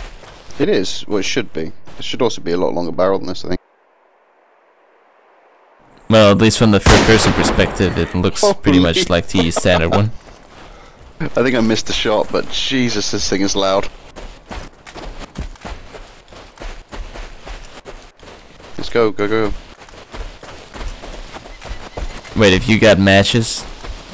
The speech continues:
Speaker 2: and
Speaker 1: Yep.
Speaker 2: an axe,
Speaker 1: Mm-hmm.
Speaker 2: wanna cook that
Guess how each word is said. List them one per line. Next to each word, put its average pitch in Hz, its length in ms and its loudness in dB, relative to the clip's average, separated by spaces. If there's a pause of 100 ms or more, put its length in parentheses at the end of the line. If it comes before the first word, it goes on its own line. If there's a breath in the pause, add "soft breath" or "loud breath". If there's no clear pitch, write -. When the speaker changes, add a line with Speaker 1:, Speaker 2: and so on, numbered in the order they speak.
Speaker 2:
and 90 140 0
Speaker 1:
Yep. 87 100 4
Speaker 2:
an - 20 4
axe, 101 340 0 (500)
Speaker 1:
Mm-hmm. 117 220 0 (720)
Speaker 2:
wanna 90 160 0
cook 98 180 0
that 85 220 2